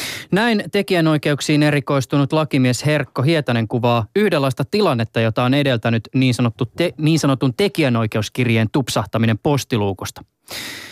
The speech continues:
Hirveä tilanne, mutta olisi se tietysti hirveä, jos tekijäoikeuksia ei valvottaisi.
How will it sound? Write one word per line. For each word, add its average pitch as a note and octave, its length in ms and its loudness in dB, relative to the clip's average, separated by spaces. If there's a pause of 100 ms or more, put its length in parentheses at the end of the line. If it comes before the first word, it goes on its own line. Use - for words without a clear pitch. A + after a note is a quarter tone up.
(200)
Hirveä G#3 320 2
tilanne, G#3 320 0
mutta F3 360 -2
olisi D3+ 280 0
se D3 100 0
tietysti F3 320 -2
hirveä, F3 340 2
jos D3+ 120 -2
tekijäoikeuksia D#3 760 0
ei D#3 80 2
valvottaisi. G#2+ 680 -4